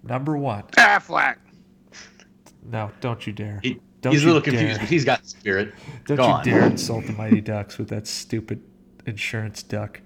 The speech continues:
Speaker 1: Number one, Cole, Michael Cudlitz, who we mentioned many times throughout the pod, is largely modeled after this other famous school bully. Is it A, Nelson Muntz from The Simpsons, B, Johnny Lawrence from The Karate Kid,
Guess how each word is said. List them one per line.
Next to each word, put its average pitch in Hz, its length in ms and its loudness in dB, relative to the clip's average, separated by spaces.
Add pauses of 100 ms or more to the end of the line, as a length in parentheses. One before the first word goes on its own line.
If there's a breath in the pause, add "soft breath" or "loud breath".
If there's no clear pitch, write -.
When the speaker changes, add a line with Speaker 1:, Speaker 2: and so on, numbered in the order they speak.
(600 soft breath)
Speaker 1:
Number 131 320 -2
one, 120 220 -2
Cole, 139 600 0 (200)
Michael 117 280 -2
Cudlitz, 113 520 -2
who - 200 -6
we 110 100 -2
mentioned 110 520 -8 (320)
many 110 220 -4
times 101 360 -6
throughout 107 200 -6
the - 60 -20
pod, 107 340 -4
is 117 140 -8
largely 143 440 2
modeled 110 440 -4
after 113 300 -4
this 120 380 -2
other 160 220 0
famous 110 540 -6 (100)
school 117 380 -4
bully. 113 380 -6 (800 soft breath)
Is 117 160 -4
it - 140 -4
A, 139 280 4
Nelson 123 460 -2
Muntz 110 500 -8 (420)
from 117 220 -6
The 117 60 -4
Simpsons, 110 580 -8 (760 soft breath)
B, 123 260 2
Johnny 123 360 0
Lawrence 113 440 -4
from 110 220 -8
The 107 60 -8
Karate 107 420 -4
Kid, 101 360 -4